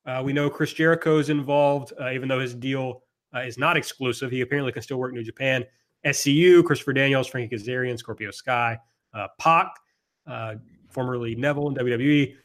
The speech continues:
Shima and the O W E crew, uh, Britt Baker.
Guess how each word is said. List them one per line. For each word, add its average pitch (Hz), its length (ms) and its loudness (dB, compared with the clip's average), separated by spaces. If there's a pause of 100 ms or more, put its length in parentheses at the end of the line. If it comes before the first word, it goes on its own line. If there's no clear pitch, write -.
Shima 175 520 6
and 127 340 0
the 127 120 0
O 135 100 4
W 131 300 2
E 151 100 6
crew, 156 500 4 (440)
uh, 117 240 -4
Britt 117 420 -2
Baker. 180 560 2